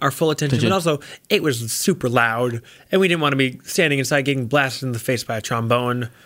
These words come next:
Speaker 2: Yes.
Speaker 1: before we were about to get our ears blasted by some, like, shoegazy, like, experimental rock. <laughs>
Speaker 2: Exactly.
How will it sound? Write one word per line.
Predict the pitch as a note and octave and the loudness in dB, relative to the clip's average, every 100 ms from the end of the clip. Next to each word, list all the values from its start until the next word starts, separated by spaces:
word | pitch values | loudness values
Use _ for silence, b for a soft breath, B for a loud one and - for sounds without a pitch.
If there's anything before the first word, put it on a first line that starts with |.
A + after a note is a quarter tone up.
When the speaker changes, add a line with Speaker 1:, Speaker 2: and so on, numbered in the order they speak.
| B - | B 0
Speaker 2:
Yes. | B2 A2+ C#3 | 2 2 0
Speaker 1:
before | D3 | 2
we | C3+ | 2
were | B2 | 2
about | B2 | 0
to | A#2+ | -2
get | A#2 | -2
our | A#2+ | 0
ears | C3 A#2 | 0 -2
blasted | A#2+ A#2+ - B2 | 0 -2 -2 -4
by | A#2 A2+ | -4 -4
some, | - A#2 | -8 -10
like, | A2 | -10
shoegazy, | - - C3 B2 A#2+ A2 A#2 A2+ A#2 A#2+ | -6 -2 0 2 0 0 -4 -6 -8 -6
like, | A#2+ - _ _ _ _ _ _ _ _ - | -6 -8 _ _ _ _ _ _ _ _ -6
experimental | - C#3 B2 A#2+ A2+ | -2 0 0 0 0
rock. | A2+ G#2 - C#3 B2+ | -2 -2 -2 -2 0
<laughs> | - | 0
Speaker 2:
Exactly. | A#2 A#2 G#2 F#2+ G#2 G2+ | 2 4 2 2 2 2